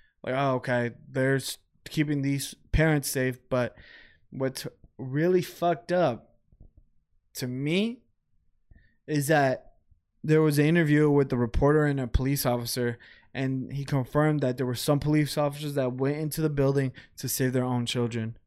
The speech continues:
What's crazy to me is that I thought police officers were supposed to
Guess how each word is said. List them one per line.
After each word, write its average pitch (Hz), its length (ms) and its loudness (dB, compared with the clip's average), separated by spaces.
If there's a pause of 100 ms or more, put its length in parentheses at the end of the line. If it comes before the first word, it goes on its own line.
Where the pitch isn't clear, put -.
(2000)
What's 151 300 -2
crazy 170 340 2
to 156 80 0
me 143 260 0
is 131 100 -2
that 123 120 0
I 131 140 -2
thought 139 240 0
police 131 300 -6
officers 135 440 -2
were 123 100 -4
supposed 127 500 -6
to 127 320 -2